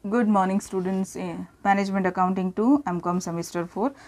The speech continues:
अब हम बात करते हैं एमकॉम सेमेस्टर फ़ोर अप्रैल ट्वेंटी टू के एमसीक्यू की, क्योंकि बाकी दो साल के एमसीक्यू already आपके पास, अ, अवेलेबल है चैनल पे, तो आप प्लेलिस्ट में जाके चेक कर सकते हैं। Let's start। या, ओके, from here।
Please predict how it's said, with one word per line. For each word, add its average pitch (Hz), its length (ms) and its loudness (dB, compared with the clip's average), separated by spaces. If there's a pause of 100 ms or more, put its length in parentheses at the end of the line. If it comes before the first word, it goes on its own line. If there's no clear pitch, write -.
(180)
अब 175 120 2
हम 180 160 4
बात 190 240 8
करते 208 300 0
हैं 214 320 4
एमकॉम 185 300 0
सेमेस्टर 175 480 -4
फ़ोर 208 260 0
अप्रैल 214 420 0
ट्वेंटी 202 360 -2
टू 185 180 -4 (100)
के 180 140 0 (140)
एमसीक्यू 185 440 -2
की, 262 180 -4 (380)
क्योंकि - 200 0
बाकी 208 340 4
दो 220 160 4
साल 208 200 4
के 208 100 0
एमसीक्यू 190 440 0
already 180 400 2
आपके 170 260 -2
पास, 175 440 -4
अ, 175 180 0 (100)
अवेलेबल 170 440 0
है 196 160 0
चैनल 175 420 -2
पे, 294 60 0 (400)
तो 175 60 0
आप 175 120 0
प्लेलिस्ट 214 400 2
में 190 80 -2
जाके 175 260 0
चेक 165 260 -4
कर 175 120 0
सकते 185 340 -2
हैं। 240 260 2 (560)
Let's 170 280 -4
start। - 480 -8 (840)
या, - 60 -6 (100)
ओके, - 180 -18 (240)
from 180 240 -2
here। 196 180 2